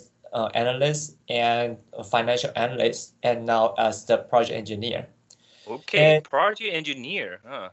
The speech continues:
Speaker 2: very interesting.
Speaker 1: Yeah, so, uh, you can see it's the totally different,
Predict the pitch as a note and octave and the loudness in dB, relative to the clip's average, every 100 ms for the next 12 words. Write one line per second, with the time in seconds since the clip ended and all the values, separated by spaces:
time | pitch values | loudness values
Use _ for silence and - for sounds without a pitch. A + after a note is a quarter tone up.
0 | F#2 G#2+ A#2+ C3+ G2 - - G#2 _ _ | -12 -12 -12 -14 -20 -20 -20 _ _ _
1 | _ _ _ _ _ _ _ _ _ _ | _ _ _ _ _ _ _ _ _ _
2 | _ - C3+ A#2 - D3+ D3 D3 C#3+ C#3 | _ 4 6 6 4 4 6 6 2 2
3 | C#3 C3+ B2+ B2+ A#2+ - - D#3 G3 F3+ | 2 4 6 6 2 -4 -6 -4 -4 -4
4 | F3 D#3+ D3+ - C3 B2+ B2 - D3+ D3+ | 0 0 -2 0 0 0 -2 0 0 2
5 | D3 C#3 C3+ A#2+ G#2 D3 D3 - C3+ B2 | 2 2 0 -2 -2 -2 0 2 4 4
6 | G#2+ G#2 | 0 -10